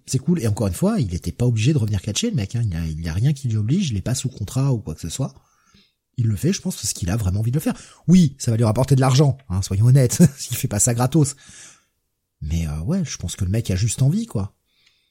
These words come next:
Donc c'est cool, franchement, c'est cool de sa part, et, euh, je trouve ça bien.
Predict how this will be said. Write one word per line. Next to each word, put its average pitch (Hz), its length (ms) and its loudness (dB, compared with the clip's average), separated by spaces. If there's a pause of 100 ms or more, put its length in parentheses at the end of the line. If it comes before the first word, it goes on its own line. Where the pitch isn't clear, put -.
(180)
Donc 214 160 6
c'est 311 100 6
cool, 277 300 4 (120)
franchement, 220 420 0
c'est 220 160 0
cool 214 220 -2
de 196 80 4
sa 190 160 2
part, 123 320 -2
et, 113 120 0
euh, 104 180 0
je - 80 -6
trouve - 120 -12
ça 147 140 2
bien. 90 240 0